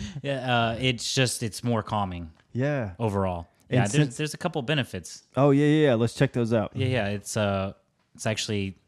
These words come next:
Speaker 1: reduce exposure to foreign substances. So I guess that's the
Speaker 2: Oh,
Speaker 1: hairs
Speaker 2: yeah, that makes
Speaker 1: in your
Speaker 2: sense.
Speaker 1: nose.
Speaker 2: <laughs> So
Speaker 1: That's
Speaker 2: should
Speaker 1: a
Speaker 2: we trim our nose hairs? <laughs>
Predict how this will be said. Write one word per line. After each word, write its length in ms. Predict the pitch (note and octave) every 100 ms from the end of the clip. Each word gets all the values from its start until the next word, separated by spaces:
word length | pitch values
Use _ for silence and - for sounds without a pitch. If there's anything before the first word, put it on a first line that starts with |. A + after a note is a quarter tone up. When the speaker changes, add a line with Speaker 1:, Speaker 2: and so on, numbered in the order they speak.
| _
Speaker 1:
reduce 380 | A2 G2+ A#2 A#2
exposure 480 | G#2 - A2 G#2+ G#2+
to 140 | -
foreign 320 | G2 - G2+ F#2
substances. 720 | - G2 - A#2 C3 C3+ - _ _ -
So 120 | G#2+
I 40 |
guess 160 | G#2 G#2
that's 140 | G2+
the 120 | -
Speaker 2:
Oh, 20 | F2+
Speaker 1:
hairs 440 | F#2+ A#2 A2+ G#2+
Speaker 2:
yeah, 80 | A#2+
that 60 |
makes 260 | A#2+ A2+ -
Speaker 1:
in 140 | A2+
your 100 | A2+
Speaker 2:
sense. 360 | G#2+ G#2 G#2+ C#3+ D3
Speaker 1:
nose. 80 | F3+
Speaker 2:
<laughs> 80 | -
So 120 | -
Speaker 1:
That's 100 | C3+
Speaker 2:
should 100 | -
Speaker 1:
a 20 |
Speaker 2:
we 100 | C#3+
trim 240 | C3+ D3 C3
our 100 | B2
nose 220 | A#2+ B2+
hairs? 260 | - C3+ - -
<laughs> 220 | F3+ -